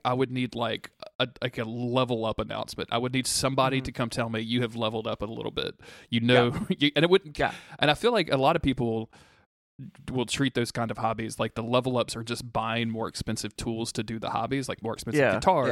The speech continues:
Speaker 2: yeah.
Speaker 1: more expensive, like, wood carving things or whatever. Um, but I don't really wanna do that either. <laughs> So you just kinda get,
Speaker 2: Mm-hmm.
Speaker 1: like, I just get weirdly trapped where I don't know how to do anything.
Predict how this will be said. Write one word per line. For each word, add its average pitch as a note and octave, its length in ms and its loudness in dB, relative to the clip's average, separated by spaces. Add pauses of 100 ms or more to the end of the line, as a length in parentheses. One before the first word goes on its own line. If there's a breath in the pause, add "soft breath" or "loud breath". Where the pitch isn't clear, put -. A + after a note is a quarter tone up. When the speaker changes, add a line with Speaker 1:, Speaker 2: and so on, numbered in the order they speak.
Speaker 2:
yeah. A2 40 4
Speaker 1:
more A#2 140 0
expensive, A2+ 500 -2
like, A2 260 -6 (180)
wood D3+ 340 2
carving A#2 460 -2
things A2+ 380 -6
or A#2 80 -6
whatever. G#2+ 400 -6 (480 loud breath)
Um, A2 480 -2
but C3 160 0
I D3+ 60 -2
don't F#3 160 -2
really F3 140 6
wanna F3 180 4
do D3+ 200 0
that C3 260 2
either. C#3+ 280 0 (140)
<laughs> - 60 -10
So - 260 4
you E3+ 140 6
just F#3+ 200 2
kinda F#3 280 2
get, C3+ 140 4
Speaker 2:
Mm-hmm. B2+ 80 2
Speaker 1:
like, B2 280 4
I C3 60 0
just E3 160 -2
get F3+ 160 0
weirdly C3 420 2
trapped B2+ 300 0
where A2 100 -4
I A2+ 60 -4
don't B2 240 -2
know C3 100 2
how C3+ 80 4
to B2+ 80 -4
do A#2+ 160 -4
anything. A2+ 440 -4